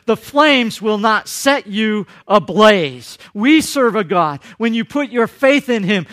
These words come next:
who can get us through the most difficult times, who can walk with us through. He didn't promise to take us out of them. He promised to get us through them. And as we walk through them, what we discover is our faith begins to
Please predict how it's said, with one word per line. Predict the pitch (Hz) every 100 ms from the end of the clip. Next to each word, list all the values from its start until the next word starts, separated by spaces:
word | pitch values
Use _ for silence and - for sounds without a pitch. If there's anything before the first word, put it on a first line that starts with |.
| - -
who | 262
can | - 220 185
get | 208 302
us | 262 220 - -
through | 269 302 190 165 - -
the | 214
most | 220 214 160 147
difficult | 320 262 - 202 -
times, | 185 135 123 117 - _ _ _ _ _ -
who | 254
can | 254 220
walk | 240 302 330
with | 254 277 247
us | 233 -
through. | 285 254 -
He | - 311
didn't | 339 277
promise | - 285 311 262 -
to | 220
take | 247 254
us | 233 - 226
out | 294 269
of | 170
them. | 196 185 -
He | - 330
promised | 339 254 226 233 -
to | 220
get | 254 262
us | -
through | - - 330 349 330
them. | 247 214 151 135 _ _ - -
And | 240 254
as | 254
we | 262
walk | 254 269 262 -
through | - 311 339
them, | 262 247 240
what | 254
we | 240
discover | 233 247 - 294 294 220 208
is | 208 202 208 - -
our | 226 233
faith | - - 311 262 214 - - _
begins | 247 220 247 262 262 -
to | - 247 247 240